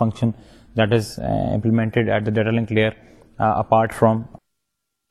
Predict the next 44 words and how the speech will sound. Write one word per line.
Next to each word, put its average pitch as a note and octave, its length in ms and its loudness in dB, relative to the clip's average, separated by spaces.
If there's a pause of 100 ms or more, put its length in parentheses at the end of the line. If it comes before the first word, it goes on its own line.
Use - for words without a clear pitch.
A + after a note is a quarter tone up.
(160)
the G#2 340 0
flow - 440 2 (100)
control A#2+ 320 2 (460)
and A2 40 0
the A#2 440 -2
line A2 120 2
discipline۔ G#2+ 600 -8 (540)
اب A2+ 180 4
basically, C#3+ 440 2
uh, - 240 -8
when A#2 140 4
you A#2 200 4
talk B2 180 2
about B2 200 4
the A2+ 100 0
data B2 200 0
link A#2 200 0
layer، A2+ 420 -2
تو A2+ 120 2
ایرر A#2+ 280 4
کنٹرول A#2+ 400 2
جو A#2 120 -2
ہے A#2+ 80 0
ڈیٹا A2+ 180 0
لنک A#2+ 200 -2
لیئر A2 200 0
پہ، A#2 160 -2 (420)
it A#2 180 4
is A#2+ 60 2
implemented A#2 720 0
by A2+ 160 2
using A2+ 240 0
a A#2 160 -2
specific A#2+ 420 -2 (180)
process، - 680 -2
uh, A#2 180 -2
that A2 180 0
is A2+ 140 0
known A2+ 180 0
as A2+ 80 0
the A#2 140 -4 (400)
automatic A#2 640 0
repeat A#2 420 2
request، A2 580 0